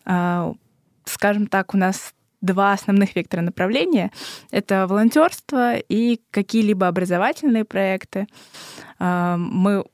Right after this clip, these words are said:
очень-очень активно волонтёрим в разных, э, центрах содействия семейному воспитанию, на спортивном волонтёрстве. То есть сферы все задействуем по возможности. У нас для этого действуют различные проекты в течение года. А в сфере образования у нас тоже есть проекты. Мы,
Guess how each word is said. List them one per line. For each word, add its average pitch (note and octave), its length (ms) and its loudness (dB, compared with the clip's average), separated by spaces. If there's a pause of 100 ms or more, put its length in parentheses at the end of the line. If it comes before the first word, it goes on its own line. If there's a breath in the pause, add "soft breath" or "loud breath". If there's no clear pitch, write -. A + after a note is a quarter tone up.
(120)
очень-очень - 580 -2
активно E3 300 -4
волонтёрим G3+ 540 2
в F#3+ 80 -10
разных, F3+ 720 -2
э, F3 400 -2 (220)
центрах G#3 340 0
содействия G#3+ 360 0
семейному G3 460 0
воспитанию, F3+ 720 -4 (240 loud breath)
на B3 80 0
спортивном G3 600 -2
волонтёрстве. F3 440 -2
То - 60 -12
есть D#3+ 120 -8
сферы G#3+ 300 -2
все D#3 240 -4
задействуем F3 600 -4
по - 180 -6
возможности. F3+ 640 -4 (320 loud breath)
У - 60 -2
нас G#3 100 2
для G3 100 0
этого E3 200 -4
действуют E3+ 360 -4
различные F3+ 380 -4
проекты E3+ 340 -4
в - 40 -16
течение E3 400 -4
года. D#3+ 320 -4 (440 loud breath)
А F3+ 220 0
в F3+ 60 -6
сфере A3+ 280 0
образования G#3 520 0
у - 20 4
нас G#3+ 140 0
тоже F#3 240 -2
есть - 160 -8
проекты. F3 640 -4
Мы, F3 460 -2